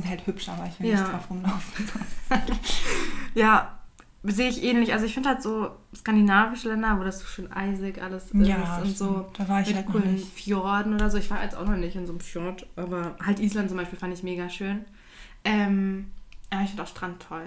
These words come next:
Speaker 2: Ich glaub, ich würd immer nur eine gute Mischung zwischen beiden nehmen.
Speaker 1: Aber nicht so Touri-Strand. Das finde ich auch blöd.
Speaker 2: Nee, so, so ein Privatstrand
Speaker 1: Ja,
Speaker 2: würde ich mir das
Speaker 1: schon.
Speaker 2: schon gönnen.
Speaker 1: Oder schon so eine Privatinsel. Aber
Speaker 2: Ja,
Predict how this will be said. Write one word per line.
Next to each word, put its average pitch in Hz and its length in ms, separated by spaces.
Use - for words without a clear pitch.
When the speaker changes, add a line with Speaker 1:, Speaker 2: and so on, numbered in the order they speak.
Speaker 2:
Ich - 80
glaub, 196 140
ich - 160
würd 202 140
immer 185 140
nur 180 100
eine 175 100
gute 180 240
Mischung 180 340
zwischen 185 260
beiden 175 360
nehmen. 175 280
Speaker 1:
Aber 226 180
nicht 262 180
so 294 100
Touri-Strand. 208 720
Das - 140
finde 254 140
ich 233 100
auch 202 120
blöd. 196 240
Speaker 2:
Nee, 262 100
so, 240 260
so 233 180
ein 247 340
Privatstrand 233 880
Speaker 1:
Ja, 269 120
Speaker 2:
würde 262 100
ich 262 60
mir 254 60
das 226 160
Speaker 1:
schon. 285 80
Speaker 2:
schon 208 200
gönnen. 214 380
Speaker 1:
Oder 214 180
schon 220 180
so 208 80
eine 208 120
Privatinsel. 190 800
Aber 180 120
Speaker 2:
Ja, 190 300